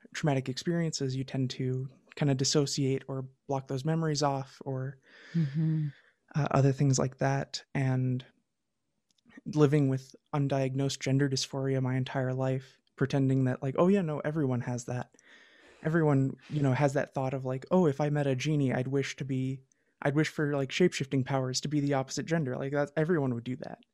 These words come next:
Speaker 2: Mm-hmm.
Speaker 1: Right? Um, and so <laughs> ever since that moment, there's just been, uh, like, memories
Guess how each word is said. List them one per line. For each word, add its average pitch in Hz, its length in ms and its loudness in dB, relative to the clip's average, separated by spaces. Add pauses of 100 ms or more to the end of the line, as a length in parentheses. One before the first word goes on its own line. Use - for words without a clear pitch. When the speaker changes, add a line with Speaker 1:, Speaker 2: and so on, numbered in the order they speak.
(140)
Speaker 2:
Mm-hmm. 175 520 8 (500)
Speaker 1:
Right? 139 320 -4 (500)
Um, 139 560 -4 (1700)
and 139 180 2
so 127 480 2 (280)
<laughs> - 260 -6
ever 143 200 0
since 147 220 -4
that 139 140 -2
moment, 131 380 -6
there's 135 180 -4
just 139 240 -4
been, 131 280 0 (1400)
uh, 131 320 -4 (1040)
like, 143 120 -2
memories 139 920 0